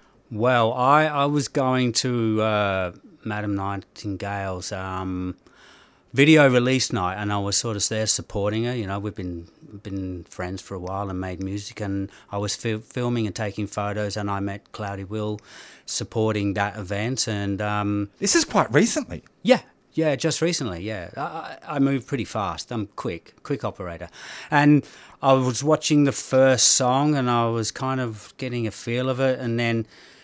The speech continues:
Speaker 1: boom, she came on, an incredible performer. I had to put the camera down and watch her performance, and I was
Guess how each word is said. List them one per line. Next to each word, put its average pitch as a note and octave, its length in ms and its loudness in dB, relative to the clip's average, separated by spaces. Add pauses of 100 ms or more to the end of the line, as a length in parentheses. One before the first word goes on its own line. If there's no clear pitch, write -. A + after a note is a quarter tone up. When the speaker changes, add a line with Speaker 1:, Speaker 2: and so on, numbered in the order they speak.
(200)
Speaker 1:
boom, C#3 280 6
she B2+ 200 -2
came B2+ 320 2
on, B2+ 200 4
an A#2+ 120 2
incredible B2+ 560 0
performer. B2 580 0
I A2+ 80 2
had A#2+ 140 -2
to A#2 40 -8
put A#2+ 160 -6
the - 60 -12
camera A2+ 340 -2
down A2+ 300 0
and G#2 160 -2
watch A#2+ 760 -2 (800)
her C3 180 -4
performance, B2 680 -2
and A2 160 0
I A2+ 80 2
was A2 240 -2